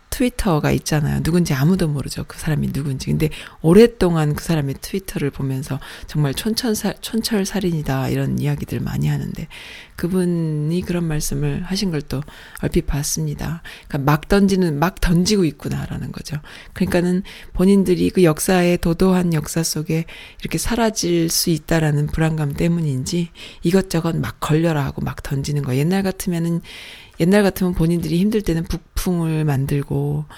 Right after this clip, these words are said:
그렇게 해서 이제 여론을 이렇게 다른 자신들이 유리한 쪽으로 이렇게 가곤 했었는데, 이제는 북풍을 할 게 없잖아요. 북한이 이제 너무나 대화에 많이 나오니까.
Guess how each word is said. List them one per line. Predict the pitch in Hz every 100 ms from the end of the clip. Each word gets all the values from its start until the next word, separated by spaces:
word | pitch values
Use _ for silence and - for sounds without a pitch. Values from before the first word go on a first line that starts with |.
| - - -
그렇게 | - 151 170
해서 | 160 156
이제 | 139 147 139 135
여론을 | 147 160 151 143 - - - - - 147 147 147 147 - - - -
이렇게 | - 147 - _ _ _ _
다른 | - 143 147 143 127
자신들이 | - 147 147 139 139 131
유리한 | 156 156
쪽으로 | - 117 117
이렇게 | 110 - -
가곤 | - 143 139
했었는데, | 147 185 170 156 131 -
이제는 | 139 180 175 175 - - -
북풍을 | 202 202 233 220
할 | 220 247
게 | 226
없잖아요. | 180 - 156 135
북한이 | 131 - 180 156 139
이제 | 123
너무나 | 123 135 147
대화에 | 143 147 147 139 120 139 196 - - - -
많이 | 139 139
나오니까. | 123 131 147 - -